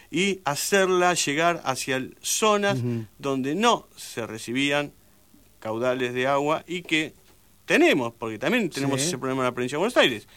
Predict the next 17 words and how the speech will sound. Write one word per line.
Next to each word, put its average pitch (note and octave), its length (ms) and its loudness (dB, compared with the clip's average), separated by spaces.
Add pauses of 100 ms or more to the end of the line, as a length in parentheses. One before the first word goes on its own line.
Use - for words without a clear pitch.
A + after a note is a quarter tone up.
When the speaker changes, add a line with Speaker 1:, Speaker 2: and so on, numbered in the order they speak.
(160)
Speaker 1:
sequías F#3+ 680 0 (840)
constantes G#3 840 2
en F3 180 2
Speaker 2:
Zonas E3+ 180 4
Speaker 1:
determinadas D#3+ 500 4
Speaker 2:
secas, A#3+ 160 -6
Speaker 1:
zonas. - 180 -6
Speaker 2:
zonas G3 260 -2
secas G3+ 340 -6
y E3+ 40 -10
zonas E3+ 420 -6
húmedas F#3+ 520 0
que F3 120 -6
podrían D3+ 640 -2
Speaker 1:
Ujú. B2 300 -10
Speaker 2:
equilibrarse. C#3+ 720 -2 (300)
Perdón. D#3+ 380 -4